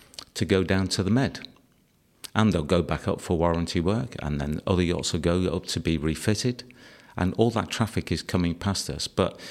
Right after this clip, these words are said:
we've had a couple of yachts that wanted to come here, but there's nowhere really for them to go. We've had the few, the odd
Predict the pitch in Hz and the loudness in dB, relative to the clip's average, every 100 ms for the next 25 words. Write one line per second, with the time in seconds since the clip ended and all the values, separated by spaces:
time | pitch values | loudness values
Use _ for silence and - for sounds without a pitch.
0 | - - 131 98 - 104 92 87 85 76 | -2 0 4 2 4 2 4 4 2 0
1 | - 85 80 90 - - 87 80 78 80 | -2 0 0 -2 -4 0 0 0 -2 -2
2 | 73 - - - _ - - 104 - 110 | -6 -8 -20 -20 _ -20 -4 0 2 2
3 | 101 101 92 98 104 90 - 85 92 85 | 2 0 2 2 2 0 -2 0 0 0
4 | 95 117 78 - - - - 135 135 120 | -2 -2 -4 -10 -20 -20 -2 0 2 2
5 | - - - 80 78 - - _ - - | 0 -2 0 0 0 -6 -20 _ -18 -16
6 | - - 95 95 85 | -14 -2 2 4 2